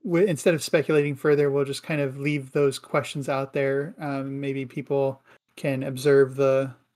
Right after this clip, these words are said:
the players and see if any of these seem to ring true, true, or maybe they'll provide some feedback in the comments and other directions for us to consider, but that's probably good enough for today.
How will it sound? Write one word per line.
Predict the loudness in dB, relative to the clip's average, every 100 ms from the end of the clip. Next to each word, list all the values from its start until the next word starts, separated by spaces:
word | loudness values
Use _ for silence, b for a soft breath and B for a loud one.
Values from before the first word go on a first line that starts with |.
| _ -8
the | -8
players | -4 0 2 2
and | -2
see | -6 0 0
if | 0
any | -2 -2
of | -2
these | -4 -6
seem | -6 -6 -4
to | -2 0 0 0 -2
ring | -4 -4
true, | -4 -2 0 0 -2 b b _ -6
true, | 4 6 8 6
or | 4
maybe | 2 -2
they'll | 0 -2
provide | -4 -6 -2 -2 -2
some | -6 -8 -10
feedback | -8 -6 -2 -2 -4
in | -8
the |
comments | -8 -8 -6 -8 -6
and | -6 -4
other | -2 -2 0
directions | 0 -2 -6 -2
for | -4
us | -2
to | -6
consider, | -8 -6 -4 -2
but | -4 -8 _ _ _
that's | -2 2
probably | 4 4
good | 2
enough | -2 -8
for | -10
today. | -14 -12 -14